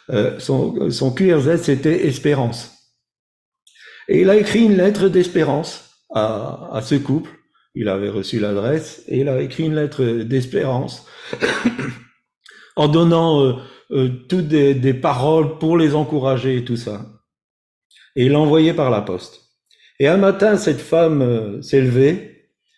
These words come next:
et elle avait décidé de tuer son mari et de se suicider après. Elle avait une arme, elle avait mis, euh, une lettre pour expliquer son geste,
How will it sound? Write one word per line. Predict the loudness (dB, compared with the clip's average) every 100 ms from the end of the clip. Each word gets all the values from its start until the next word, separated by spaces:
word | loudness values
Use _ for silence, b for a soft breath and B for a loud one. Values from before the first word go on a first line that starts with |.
| _ _ _ _ _ -2
et | 2
elle | 4
avait | 4 4 4
décidé | 2 0 0 0
de | 0
tuer | 0 -2 0
son | 0
mari | 2 0 0 -2
et |
de | -2 -4
se | -4
suicider | -6 -8 -6 -2 -2
après. | -4 -10 -18 -20 _ _ _ _ _ _ _ _ _ _ _ _ _ _ _
Elle | -2
avait | 0 2
une | 0 0
arme, | 0 0 -2 -6 -14 _ _ _ _ _ _ _ _ _ _
elle | -2 2
avait | 2 2
mis, | 2 2 2 2
euh, | 2 2 -2 -2
une | 0 2
lettre | 2 -2 -6 -4
pour | 0 2
expliquer | 0 -4 -2 -2
son | 0 -2 0
geste, | 0 -2 -4 -16